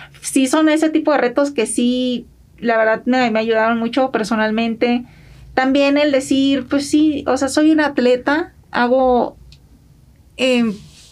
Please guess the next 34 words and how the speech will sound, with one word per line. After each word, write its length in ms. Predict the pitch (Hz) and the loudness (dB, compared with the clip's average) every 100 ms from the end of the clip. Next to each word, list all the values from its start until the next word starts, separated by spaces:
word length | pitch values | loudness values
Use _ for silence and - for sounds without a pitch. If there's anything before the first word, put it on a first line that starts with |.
| - | -8
hay, 260 | 247 269 294 | -2 0 0
hay 140 | 262 294 | 0 2
mucha 680 | 302 240 202 269 277 277 | 2 0 0 2 2 0
gente 300 | 294 277 269 | 0 0 -2
que 80 | 269 | 0
es 80 | 254 | 0
mejor 260 | 247 247 233 | 0 0 -2
que 140 | 214 | -2
yo, 340 | 226 262 269 - | 0 0 -2 -2
hay 200 | 240 233 | -2 0
gente 340 | 247 220 240 | -2 0 -2
que 580 | 233 233 220 208 - - - - | -2 -2 -2 -4 -6 -12 -20 -4
es 160 | 254 247 | -2 0
peor 260 | 269 247 | 0 0
que 120 | 247 240 | 0 0
yo, 220 | 254 269 | 0 2
pero, 260 | 254 233 226 - - - - | 0 0 -2 -10 -20 -20 -20
s-, 400 | - - - - | -18 -16 -14 -4
o 60 | 247 | -2
sea, 120 | 254 | 0
al 80 | 269 | 0
final 260 | 277 254 269 | 0 0 2
del 120 | 285 | 2
día, 440 | 285 285 285 - | 2 2 0 -2
em, 680 | - 247 233 226 220 208 - - - - - | -2 0 0 -2 -4 -4 -6 -12 -20 -20 -10
mi 160 | - 277 | -2 0
seguridad 540 | 262 269 247 247 247 254 | 2 2 2 2 0 0
no 160 | 285 | 0
se 120 | 285 | 2
basa 260 | 285 262 285 | 0 0 0
en 60 | 269 | 0
mis 100 | 247 | -2
resultados, 680 | 226 226 196 247 254 277 285 | -4 -6 -4 -2 0 0 0
sino, 680 | 247 220 214 214 214 220 | -2 0 0 0 0 -2